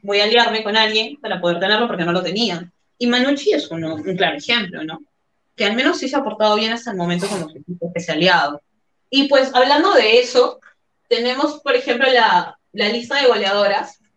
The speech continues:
Eh, te cuento, Alondra Vilches va metiendo catorce goles en lo que va la liga, que pertenece al equipo Sporting Cristal, con la edad de veinticinco años. Ella es ex Universitario de Deportes. Creo que hay un comentario más. Ah, ya.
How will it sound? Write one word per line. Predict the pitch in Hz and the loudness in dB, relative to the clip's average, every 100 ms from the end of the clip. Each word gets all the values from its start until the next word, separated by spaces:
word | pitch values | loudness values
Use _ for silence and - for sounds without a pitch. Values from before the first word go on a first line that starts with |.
| _ _ | _ _
Eh, | 208 214 | -6 -4
te | 214 | -2
cuento, | 269 247 190 | 0 0 0
Alondra | - 240 269 294 302 | 0 2 2 0 0
Vilches | 285 254 294 269 247 | -2 -4 -4 -4 -2
va | 240 | -2
metiendo | 247 247 247 | -2 -2 -2
catorce | 226 220 262 339 311 | -4 -4 -4 -2 0
goles | 240 247 247 | 2 2 0
en | 208 | -6
lo | |
que | 190 | -2
va | 190 202 | 0 2
la | 233 | 2
liga, | 240 233 240 | 2 2 2
que | 233 | 0
pertenece | 208 185 185 208 208 | -4 -6 -6 -6 -6
al | 240 | -6
equipo | - 214 208 | -6 -8 -8
Sporting | 214 240 240 285 | -2 -2 0 0
Cristal, | 311 302 294 339 339 - | -2 2 2 2 -2 -6
con | - 311 | 0 2
la | 233 | 2
edad | 220 | 2
de | 220 | 0
veinticinco | 202 180 180 214 214 220 214 - - | -2 -6 -8 -6 -4 -2 -4 -6 -4
años. | 214 294 175 - _ | -2 -2 -8 -14 _
Ella | 220 233 233 | 0 4 4
es | 208 208 - - | 2 -2 -6 -6
ex | 226 - - | -6 -6 -8
Universitario | 262 202 175 170 175 | -4 -4 -4 -4 0
de | 196 | 2
Deportes. | 240 233 - - - | 2 -2 -4 -14 -8
Creo | 202 | -4
que | 208 | -4
hay | |
un | 233 | -2
comentario | 233 240 240 240 | -2 0 2 2
más. | 269 349 - _ _ - - | 2 -2 -6 _ _ -20 -6
Ah, | 233 196 | -2 -2
ya. | 156 | -6